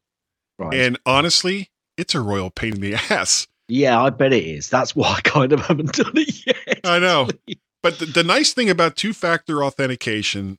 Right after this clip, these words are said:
Speaker 2: is that if someone tries to log into any of your Apple accounts from a device that you haven't logged into on those before, you'll get notification of it, and a
Speaker 1: Look at that.
Speaker 2: six-digit, a six-digit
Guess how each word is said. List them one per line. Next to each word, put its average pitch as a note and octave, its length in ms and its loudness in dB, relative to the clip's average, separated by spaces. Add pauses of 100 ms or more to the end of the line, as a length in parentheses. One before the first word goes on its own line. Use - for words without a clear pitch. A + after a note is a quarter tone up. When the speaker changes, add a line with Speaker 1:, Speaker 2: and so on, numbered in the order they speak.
(120)
Speaker 2:
is A2 300 0
that G#2+ 260 -2 (320)
if A#2 260 0
someone G3+ 460 2
tries D3 520 4
to - 80 -2
log A#2+ 340 4
into A#2 340 0
any C3+ 280 4
of C3+ 120 0
your C3 200 -2
Apple A2+ 340 -2
accounts G2 400 -4
from G2+ 240 -2
a F#2+ 40 -4
device G#2 460 0
that - 160 -14
you G#2+ 120 -6
haven't G#2 360 -6
logged G2 300 -2
into G2+ 480 -2 (260)
on G2+ 220 2
those G2+ 300 2
before, A2 600 0 (520)
you'll D#3+ 120 2
get D#3+ 180 0
notification D3 760 0
of A2 120 -4
it, B2 120 -6 (560)
and C#3+ 500 2 (500)
a B2+ 180 4
Speaker 1:
Look - 100 -2
at - 40 0
that. - 80 4
Speaker 2:
six-digit, D#3 760 2
a B2+ 60 0
six-digit F3+ 640 0